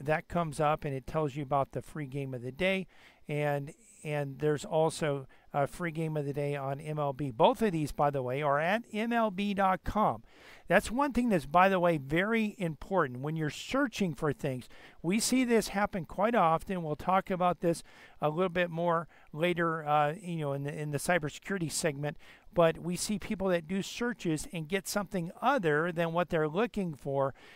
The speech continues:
And just, just know that when you want to go watch an M L B game, you wanna actually be at M L B dot com. Um, and, and so,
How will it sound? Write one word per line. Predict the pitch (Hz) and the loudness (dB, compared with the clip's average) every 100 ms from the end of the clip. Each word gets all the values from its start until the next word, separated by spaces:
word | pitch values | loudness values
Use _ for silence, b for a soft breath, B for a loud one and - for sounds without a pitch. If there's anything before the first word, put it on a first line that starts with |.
| B | B
And | - 160 151 | -2 0 0
just, | 156 190 - _ | 0 0 -4 _
just | 220 185 | -4 -2
know | 208 220 | 0 0
that | 208 196 | 2 -2
when | 175 185 | -2 -2
you | 175 | -2
want | 160 185 208 | 0 -2 -4
to | 175 | -4
go | 180 | 0
watch | 180 175 175 - | 2 2 0 -2
an | 170 | -4
M | 175 170 | -2 2
L | 165 | 0
B | 147 190 | 0 -4
game, | 185 156 151 147 B B B | -2 -4 -4 -6 B B B
you | 160 | -2
wanna | 185 247 | 0 2
actually | 202 185 170 180 | 2 2 0 -4
be | 151 185 175 | -2 0 2
at | 151 - | 0 0
M | 196 196 | -2 2
L | 185 180 | 4 2
B | 151 180 170 143 143 b b | 2 -2 -2 -4 -8 b b
dot | 156 156 147 | 4 4 2
com. | - 202 170 117 - B B B | 0 2 2 0 -12 B B B
Um, | 160 165 156 151 _ _ _ | 4 6 4 0 _ _ _
and, | 175 160 160 - | -2 -2 -2 -6
and | 180 170 151 | -2 -2 -2
so, | - 170 156 | 0 0 0